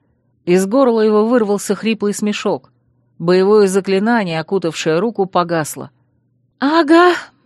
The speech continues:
невинно улыбнулось стихийное бедствие, глядя на них из-под длинных ресниц. "Эван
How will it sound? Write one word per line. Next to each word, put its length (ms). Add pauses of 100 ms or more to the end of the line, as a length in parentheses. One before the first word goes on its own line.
(220)
невинно 580
улыбнулось 520
стихийное 560
бедствие, 540
глядя 420
на 140
них 320
из-под 400
длинных 400
ресниц. 560 (920)
"Эван 600